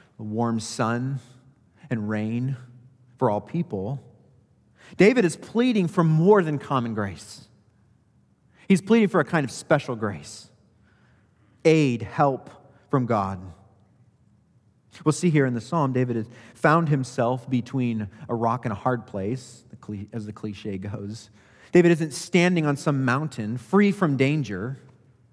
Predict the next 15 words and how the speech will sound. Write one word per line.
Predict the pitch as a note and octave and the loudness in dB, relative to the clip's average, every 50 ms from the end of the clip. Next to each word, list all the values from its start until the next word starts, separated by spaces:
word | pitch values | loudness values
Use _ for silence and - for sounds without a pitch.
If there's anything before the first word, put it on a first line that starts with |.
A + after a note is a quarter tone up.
| _ _ _ _ _ _ _ _ _ _ _ _ - - - - | _ _ _ _ _ _ _ _ _ _ _ _ -20 -20 -14 -6
pointing | - - G#3 A3 A#3 A#3 A#3 G3+ | 0 4 6 6 6 4 4 4
his | F3+ F3+ D3+ | 4 2 2
hopes | - - G3 F#3+ F#3 F#3+ - - | 2 4 4 4 4 2 -2 -10
to | - | -6
the | D3+ C3+ | -6 -6
sky | - - - E3+ E3 F3 D3 A2 G#2 G#2 B2 D#3+ D3+ - - - _ _ - - | -4 -2 2 4 4 4 4 2 0 -4 -6 -8 -10 -12 -16 -20 _ _ -8 -2
and | D#3 E3 D3+ | 0 2 2
declaring, | D3+ - - - F#3 G3+ A3 A3+ F#3 D#3 D3+ D#3 D#3+ - - - - - | 2 2 2 4 4 6 6 6 4 2 2 0 -2 -4 -8 -12 -4 2
"Give | - A#3+ A#3 G3+ | 4 6 6 4
ear | C4 A#3 B3+ C4+ D4+ D#4 | 2 2 4 6 6 6
to | C#4 | 6
my | A#3+ A3 G3+ | 6 4 4
pleas | G3 - - - B3 C4 B3+ A#3+ F3+ | 4 2 -2 -2 0 2 2 2 0
for | - - G#3+ | 0 2 4
mercy." | G3+ G#3+ B3 D#4 D4 - - F3 C#3+ G#2+ F#2+ F#2+ | 4 6 6 4 2 0 -2 -2 -2 -2 -4 -8